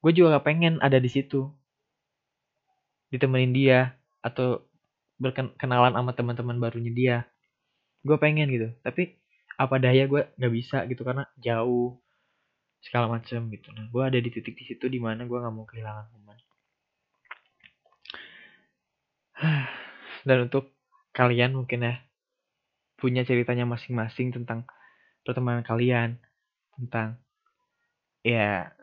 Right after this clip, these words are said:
segala macam lah. Punya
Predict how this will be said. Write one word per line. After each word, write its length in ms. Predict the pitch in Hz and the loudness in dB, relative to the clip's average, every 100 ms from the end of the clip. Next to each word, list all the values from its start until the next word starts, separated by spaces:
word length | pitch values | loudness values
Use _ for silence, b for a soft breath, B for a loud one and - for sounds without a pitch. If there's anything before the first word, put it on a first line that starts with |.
| - | -6
segala 200 | - 120 | 0 0
macam 480 | 117 113 - 127 110 | 0 -4 -6 -6 -6
lah. 160 | 101 _ _ _ _ _ _ _ _ _ _ _ - - _ _ _ _ _ _ _ _ - | -12 _ _ _ _ _ _ _ _ _ _ _ -20 -20 _ _ _ _ _ _ _ _ -10
Punya 380 | 123 120 117 | -6 -4 -4